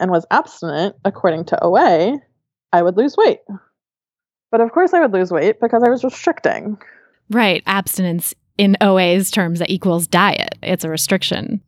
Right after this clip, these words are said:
Speaker 2: We've talked about on the podcast before, there's a huge difference between the food addiction theory, which is not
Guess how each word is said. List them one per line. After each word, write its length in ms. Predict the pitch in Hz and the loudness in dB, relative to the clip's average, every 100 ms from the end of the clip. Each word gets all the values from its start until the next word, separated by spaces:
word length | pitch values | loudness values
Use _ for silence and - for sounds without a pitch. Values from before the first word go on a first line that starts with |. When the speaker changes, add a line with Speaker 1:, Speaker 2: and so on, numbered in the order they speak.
| - | -6
Speaker 2:
We've 140 | 165 | -4
talked 280 | 190 - - | -2 -2 -2
about 280 | 165 156 - - | -2 -2 -2 -2
on 120 | 170 | -2
the 60 | |
podcast 520 | 175 165 160 170 160 - | -2 -2 -2 -2 -2 -4
before, 260 | - 277 | 0 2
there's 160 | 190 165 | 2 0
a 40 | |
huge 260 | 165 220 - | 0 0 2
difference 340 | 175 175 175 | 0 0 -2
between 560 | 170 - 170 165 165 170 - - - - | -2 -2 0 0 -2 -4 -8 -20 -8 -4
the 80 | |
food 320 | 170 - 208 175 | -2 0 0 2
addiction 440 | 170 170 - 165 | 0 0 -2 -2
theory, 720 | - 175 170 165 156 156 156 - - - - | 0 0 0 0 0 -2 -4 -10 -20 -20 -14
which 300 | 175 170 - | -2 0 0
is 200 | 165 - | -2 0
not 360 | 170 175 190 | 2 2 0